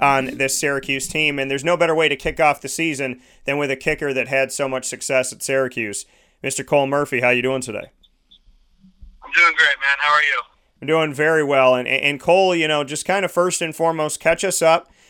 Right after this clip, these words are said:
Speaker 1: I know that you had an opportunity out there with the Arizona Cardinals and whatnot, and you did a combine after that and, and, have, and are working from here to, you know, find a, a, a place and, you know, a fit and whatnot. Just how things have been going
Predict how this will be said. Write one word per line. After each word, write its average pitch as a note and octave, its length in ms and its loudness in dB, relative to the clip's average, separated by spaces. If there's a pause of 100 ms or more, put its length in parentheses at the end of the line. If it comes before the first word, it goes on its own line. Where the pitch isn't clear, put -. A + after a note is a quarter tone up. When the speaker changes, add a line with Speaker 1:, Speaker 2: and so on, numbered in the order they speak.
(140)
Speaker 1:
I C3+ 100 -2
know D3+ 220 0
that D3+ 240 -2
you C#3 220 -6
had C#3+ 200 2
an C#3+ 60 -4
opportunity D3+ 580 -2
out C#3+ 200 0
there D3 240 0
with C3+ 280 -2 (300)
the C#3 140 2
Arizona D3 420 0
Cardinals D3+ 600 2
and C3+ 120 -4
whatnot, D3+ 560 2
and B2 180 -4 (220)
you C3+ 280 -4
did C#3+ 200 -4
a C3+ 60 -4
combine D3+ 560 0
after C#3+ 340 -2
that E3+ 380 4
and, C3+ 140 -4
and, B2+ 160 -4
have, B2+ 220 -4
and C3 140 -2
are B2+ 160 2
working C#3 460 0
from B2+ 220 -8
here D3 260 -2
to, C3+ 340 -6 (240)
you C3+ 100 -4
know, C#3 180 -2
find C#3+ 420 -2
a, A#2+ 400 0
a, A#2+ 40 -2
a A#2+ 40 -6
place D#3 480 2
and, B2+ 260 -2
you B2+ 80 -2
know, B2 140 0
a A#2 60 -2
fit D#3+ 300 0
and C3+ 160 -4
whatnot. C3+ 340 0
Just C#3+ 180 -8
how D#3+ 180 2
things D#3+ 280 -4
have D3+ 100 -6
been C#3+ 160 -4
going C#3 420 -2